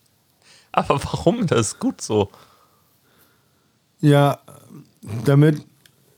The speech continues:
Speaker 2: ein Garten ist zum Wachsen da, nicht zum Liegen.
Speaker 1: Ja, das stimmt.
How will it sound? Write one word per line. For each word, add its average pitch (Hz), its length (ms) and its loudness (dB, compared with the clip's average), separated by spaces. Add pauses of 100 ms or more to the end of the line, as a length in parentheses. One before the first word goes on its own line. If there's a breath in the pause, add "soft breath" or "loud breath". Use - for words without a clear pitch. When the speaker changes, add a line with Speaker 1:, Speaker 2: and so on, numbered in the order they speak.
(120)
Speaker 2:
ein 147 160 -2
Garten 175 400 0
ist 160 200 -2
zum 160 200 -2
Wachsen 170 460 -2
da, 139 180 0
nicht 151 240 0
zum 143 200 0
Liegen. 151 600 2 (1700 soft breath)
Speaker 1:
Ja, 101 160 2
das 98 140 -6
stimmt. 87 240 -8